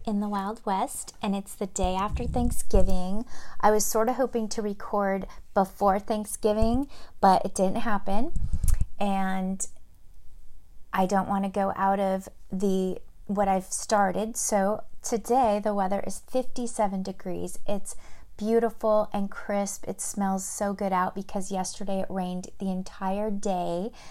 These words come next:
and I saw a rainbow. It made a rainbow. It let up slightly, enough for me to take a couple laps around the school before the meal began. But, um, just a beautiful day yesterday.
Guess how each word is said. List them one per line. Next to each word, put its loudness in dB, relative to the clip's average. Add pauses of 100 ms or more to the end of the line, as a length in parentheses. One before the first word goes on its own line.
(460)
and 2 (260)
I 0
saw 0
a 2
rainbow. -2
It -8
made -4
a -4
rainbow. -4 (260)
It 6
let 6
up 6
slightly, 0
enough 0
for -2
me -2
to -4
take -4
a -4
couple -2
laps -2
around -4
the -4
school -4
before -6
the -6
meal -2
began. -6 (640)
But, 12
um, 2 (260)
just 4
a 0
beautiful 0
day -4
yesterday. 4